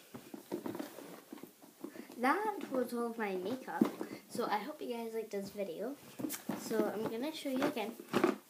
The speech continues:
This is my box. Open it up like that. Open it up like that. Let's see.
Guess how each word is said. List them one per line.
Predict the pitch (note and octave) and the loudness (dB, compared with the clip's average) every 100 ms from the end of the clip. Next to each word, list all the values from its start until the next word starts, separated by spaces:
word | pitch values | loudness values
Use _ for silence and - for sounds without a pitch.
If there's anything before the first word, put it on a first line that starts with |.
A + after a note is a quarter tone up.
| - - - | -20 -12 -10
This | G#3 | -8
is | A#3+ C#4 | -6 -2
my | C#4+ | -2
box. | G#3+ G3+ - - - - - - - - - - - | 0 -4 -6 -12 -12 -12 -10 -8 -8 -10 -14 -14 -10
Open | - - F3+ | -10 -8 -10
it | - | -8
up | - - | -10 -12
like | - - | -14 -4
that. | C4 C#4 C#4 C#4 - - - - - - - - - - - - | 0 2 2 2 -2 -14 -20 -20 -16 -14 -14 -12 -12 -12 -12 -6
Open | F#3+ G#3+ | -4 -2
it | A3 | 0
up | A3 A3+ - | 2 2 4
like | - | 10
that. | - - - - - - - - - - - - - - - - - - - - - - - - - - - - - - - - | 10 10 4 -12 -18 -20 -20 -20 -14 2 2 2 -8 -10 -8 4 6 6 -4 -12 -14 -10 -8 -8 -2 0 0 -2 -10 -4 -2 0
Let's | G3 - | -2 -6
see. | - | -8